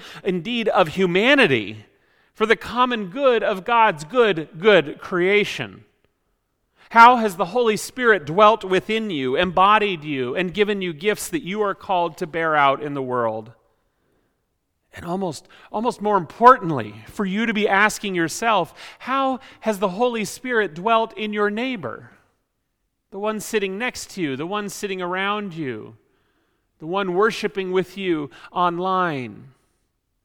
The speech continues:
How has the Holy Spirit dwelt in your neighbor? What are the gifts that you see in your pewmates, your fellows on the journey? How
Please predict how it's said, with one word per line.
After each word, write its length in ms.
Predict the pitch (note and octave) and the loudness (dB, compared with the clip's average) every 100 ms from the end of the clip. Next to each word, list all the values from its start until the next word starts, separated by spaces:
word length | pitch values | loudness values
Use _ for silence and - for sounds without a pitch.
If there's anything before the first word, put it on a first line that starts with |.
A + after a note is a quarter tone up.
| _ _ - | _ _ -6
How 260 | A3+ A#3+ | -2 -2
has 180 | G3+ F#3+ | -4 -8
the 100 | F#3+ | -10
Holy 420 | E3 - A#3+ A#3 | -10 -8 -8 -6
Spirit 520 | G3+ - G#3 F#3+ D#3 C#3+ | -10 -8 -6 -4 -6 -10
dwelt 500 | D3 G3+ G#3 G3 - - - | -6 -2 -2 -4 -14 -20 -14
in 180 | F3+ F3 | -8 -6
your 240 | F3 G#3+ A#3 | -4 -4 -4
neighbor? 460 | D3 G#2+ - D3 | -6 -10 -12 -18
What 280 | D3 G#3+ - | -8 -6 -6
are 180 | - G3+ | -2 -2
the 120 | F3+ | -2
gifts 400 | D#3 F3+ G#3+ - - | -4 -4 -4 -6 -10
that 140 | F#3 | -8
you 160 | F#3+ F#3 | -8 -10
see 520 | - A#3+ A3+ G3 F3 | -12 -12 -8 -6 -4
in 120 | E3+ | -4
your 160 | E3 E3 | -2 -4
pewmates, 800 | - - A3 G3+ E3+ C#3 - | -6 -12 -8 -4 -2 -2 -4
your 140 | G3 F#3 | -4 -4
fellows 600 | - G#3+ G#3+ A3 G#3+ F#3 | -6 -4 -2 0 -2 -2
on 260 | G#3 F#3 F3 | -4 -4 -4
the 80 | D3 | -8
journey? 540 | D3 F#3+ F#3 A#2 G#2 - - - | -6 -6 -6 -8 -12 -20 -20 -6
How 260 | C4 C4 | -2 0